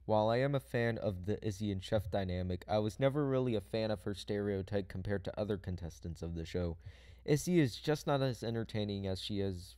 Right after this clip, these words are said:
for other people. Even with all that said, I don't think Izzy is terrible. Again, her dynamic with Chef is some, is just sometimes her craziness gets kind of out of hand for me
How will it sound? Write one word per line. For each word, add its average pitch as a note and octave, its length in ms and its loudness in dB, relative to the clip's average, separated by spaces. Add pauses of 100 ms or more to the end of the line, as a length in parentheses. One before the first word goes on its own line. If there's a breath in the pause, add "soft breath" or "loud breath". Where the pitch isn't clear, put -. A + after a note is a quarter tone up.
for G2 160 0
other F#2+ 180 0
people. E2+ 600 -4 (400 soft breath)
Even D3 260 2
with C#3 160 -2
all C3 140 4
that A#2+ 180 2
said, A2+ 260 2
I G#2 120 6
don't B2+ 240 -2
think B2+ 260 -2
Izzy G#2 380 -2
is G2 160 -4
terrible. G2+ 560 2
Again, F2+ 500 0 (380 soft breath)
her A2+ 100 6
dynamic G#2+ 640 0
with G2 200 -2
Chef G#2 340 0 (420)
is - 380 -10
some, G#2+ 380 -6 (100)
is G#2+ 160 -6
just A2+ 200 -2
sometimes G2 800 -6 (320 soft breath)
her A2+ 80 -2
craziness A2 800 -4 (120)
gets G#2 220 -6
kind G#2 300 -6
of F#2+ 200 -6
out G2 200 -4
of F#2 100 -6
hand G2 320 -2
for F#2 100 -8
me E2+ 380 -4